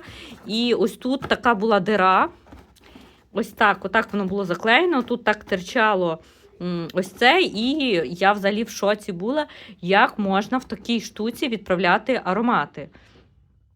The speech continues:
Я <laughs> це не зрозуміла. Я почала так трясти і дивлюся, так щось все бренить, зеленчить. Я думаю, все, там, певно, одне скло, мені страшно було відкривати. Але я відкрила, ніби все було нормально,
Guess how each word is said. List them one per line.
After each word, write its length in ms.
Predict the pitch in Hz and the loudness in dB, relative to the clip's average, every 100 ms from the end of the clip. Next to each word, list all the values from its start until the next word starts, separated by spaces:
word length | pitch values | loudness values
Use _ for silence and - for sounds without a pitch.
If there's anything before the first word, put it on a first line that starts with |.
| _ - | _ -8
Я 200 | 175 156 262 269 | -6 -4 -2 2
<laughs> 60 | 247 | 4
це 180 | 311 233 466 440 330 | 4 4 0 -8 -2
не 120 | 247 | 0
зрозуміла. 420 | 247 269 262 226 | 0 0 2 2
Я 160 | 190 208 | 4 4
почала 360 | 285 262 247 208 | 2 0 2 2
так 180 | 214 | -2
трясти 380 | - 196 202 240 | -4 -6 -2 0
і 120 | 311 | 0
дивлюся, 540 | 233 208 285 311 - 269 - - 240 | 2 0 0 -2 0 -2 -4 -20 -4
так 180 | 214 269 | 0 0
щось 180 | - 262 | 0 -4
все 280 | - 294 220 - 165 170 165 - 180 - | 2 2 2 -2 -10 -10 -12 -12 -14 -10
бренить, 680 | 180 - 190 247 285 220 170 | -4 2 4 4 2 0 -2
зеленчить. 680 | 208 247 254 254 285 302 294 | 0 2 2 2 2 0 0
Я 60 | |
думаю, 200 | 226 254 | 0 0
все, 280 | 240 - 226 | 0 0 0
там, 220 | 208 208 | 2 0
певно, 360 | 220 233 220 220 - | 2 0 2 -2 -2
одне 340 | 190 190 226 214 | -2 0 0 0
скло, 340 | - 220 285 | -2 2 2
мені 220 | 311 226 | 2 0
страшно 480 | 233 277 - - 247 | 0 -2 -2 -6 -4
було 220 | 196 208 | -2 -2
відкривати. 600 | 208 202 202 180 147 - - - - 240 - | -4 -4 -2 -2 -2 -8 -20 -20 -16 -14 0
Але 480 | 196 311 302 254 - | 2 4 2 -2 0
я 200 | 190 233 | 2 2
відкрила, 480 | 180 - 247 359 302 | 0 0 2 4 2
ніби 300 | 214 240 262 | 2 2 0
все 280 | - 220 | 2 2
було 400 | 240 208 220 208 | 2 0 2 2
нормально, 720 | 180 185 196 220 302 285 262 | 2 0 2 2 0 -2 -4